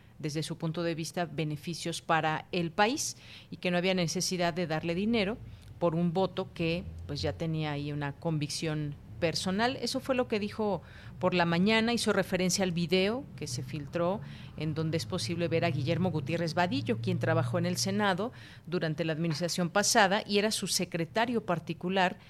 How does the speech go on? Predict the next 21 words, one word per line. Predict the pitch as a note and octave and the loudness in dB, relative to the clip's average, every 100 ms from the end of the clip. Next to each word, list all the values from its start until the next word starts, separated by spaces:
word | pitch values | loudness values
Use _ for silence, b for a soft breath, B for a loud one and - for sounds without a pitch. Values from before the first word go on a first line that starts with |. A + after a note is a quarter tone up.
| B B | B B
en | - F3 | -4 0
la | D#3+ | 0
gubernatura, | D3+ D#3 D#3+ D#3+ D#3 - B3 G3 A#3+ B B B - | -2 -2 -2 0 -2 0 4 4 2 B B B -12
y | D3+ C#3+ | -6 -6
que | C#3+ C#3+ | -4 -4
donde | D3+ D#3 | 0 0
se | - D#3+ | 0 0
le | D#3 | 2
ve | F3 | 2
recibir | F3+ - E3 D#3+ | 2 0 -2 -2
fajos | - E3 F#3 D#3+ | -2 -2 -2 -2
de | E3 | 0
billetes, | F3 F3+ G#3 - F#3 - - | 0 4 4 2 -6 -6 -6
los | D3+ | -8
cuales | - E3 E3 | -2 0 0
presuntamente | - C#3+ E3+ D#3+ D#3 D#3+ D#3 | -4 -4 -4 -2 0 0 -2
fueron | D#3+ D#3+ D#3+ | -4 -4 -4
sobornos, | - G3 F#3+ D#3+ G#3 - B B - | -2 0 2 2 -2 -4 B B -4
para | - F3 F3+ F3+ | 4 6 6 2
que | F3+ F3 - - | 0 -2 -2 -4
aprobara | E3 D#3+ D#3+ E3 D#3+ D#3 F#3+ | -4 -2 -2 0 2 0 -4